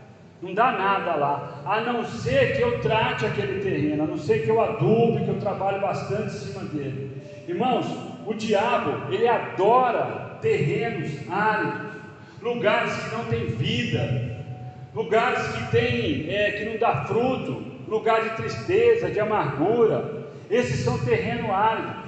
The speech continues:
E quando o diabo entra na alma de uma pessoa, quando o diabo atua na vida de uma pessoa,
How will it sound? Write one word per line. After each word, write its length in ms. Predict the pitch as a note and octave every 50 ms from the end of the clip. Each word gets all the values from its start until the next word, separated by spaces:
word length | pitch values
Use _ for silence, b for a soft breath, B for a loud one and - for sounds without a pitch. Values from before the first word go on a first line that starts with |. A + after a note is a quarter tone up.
| B B -
E 80 | G#3+ G#3
quando 280 | - B3 C4+ C4 C4+
o 40 | C4
diabo 540 | B3 A#3 A#3 A3+ A3+ A#3 A#3 A#3 A3 G3+ G#3
entra 380 | A3+ B3+ C#4+ - B3 A#3 A#3+ A#3
na 160 | A3 G#3+ G3+
alma 360 | G3+ G#3 G#3+ G#3+ G#3+ G#3 G#3
de 100 | G3+ G3
uma 160 | G3 G#3 G3
pessoa, 560 | - F3 D#3 C3+ - - G3 G#3+ G#3+ G3+ -
quando 220 | G#3+ A3 G#3+ - -
o 40 | -
diabo 400 | G#3+ G#3+ A3 A3 A3+ A3+ A3 A3
atua 540 | G3+ - - - - C4+ D4 C#4+ B3+ -
na 160 | - - - -
vida 220 | - - G4+ G4+
de 100 | - G4+
uma 160 | G3+ G3 -
pessoa, 840 | - - - - - - A4+ A#4+ A#3 G#3+ D#3+ - - - - -